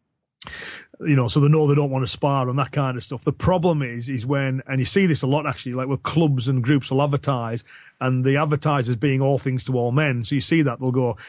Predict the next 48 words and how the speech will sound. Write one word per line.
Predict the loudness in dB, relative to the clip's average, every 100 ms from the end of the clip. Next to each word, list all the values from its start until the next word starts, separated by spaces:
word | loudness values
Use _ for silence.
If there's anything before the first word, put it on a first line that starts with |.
| -20 -6
uh, | -2 0
"Come | 2 2
and | 4
learn | 2 0
fitness, | -2 -2 -2 -2
fun, | 0 2 2 0
self-defense, | 2 0 0 0 0 0 0
art, | 0 2 0 -2
sport," | -6 0 2 2 0 -2
you | -2
know, | 0
all | 2
this | 0 0
kind | -2 -2
of |
stuff. | -6 -10 -6
Well, | -4
you, | -4 -10 -14 -20 -20 -20 _
you | -4
know, | 0
you | 2
can | 6
do | 6 6 4 2 -4 -12 -16 -10
more | 0 4 6 4
than | 2 4
one, | 2 2 -2
but | -2
you, | -4 -4
it's | -6 -6
difficult | -10 -4 0 2 2 0 0
to |
do | 4 4 4 2
if | -2
you're | -2 -4
chasing | 0 0 2 0 -2
everything. | 0 0 0 -2 -6 -8 -8
It's | -4
difficult | 0 0 0
to | 0
do | 0
any | 2 2
of | 2
them | -2 -4
to | -2 -2
a, | -4 -8 -6
a |
high | -2 0 0
level. | 0 -2 -4 -16